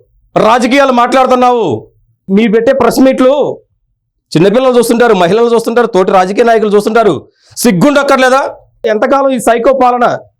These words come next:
సైకో రాజ్యంలో రాజకీయాలు చేసి చేసే నూట యాభై ఒకటికి పదకొండు సీట్లు కూర్చున్నారు.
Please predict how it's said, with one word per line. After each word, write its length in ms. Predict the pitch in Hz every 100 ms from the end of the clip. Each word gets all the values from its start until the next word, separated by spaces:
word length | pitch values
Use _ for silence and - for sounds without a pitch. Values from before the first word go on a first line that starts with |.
| -
సైకో 260 | 226 240 269
రాజ్యంలో 420 | 247 240 247 247
రాజకీయాలు 760 | 233 226 240 247 247 226 131 - _ _ _ _ _ _ -
చేసి 200 | 247 277
చేసే 680 | 277 269 254 269 285 190 - - -
నూట 180 | 165 208
యాభై 240 | 254 -
ఒకటికి 580 | 240 240 240 254 208 214 233
పదకొండు 260 | 202 214
సీట్లు 220 | 220 220
కూర్చున్నారు. 600 | 214 233 220 220 170 123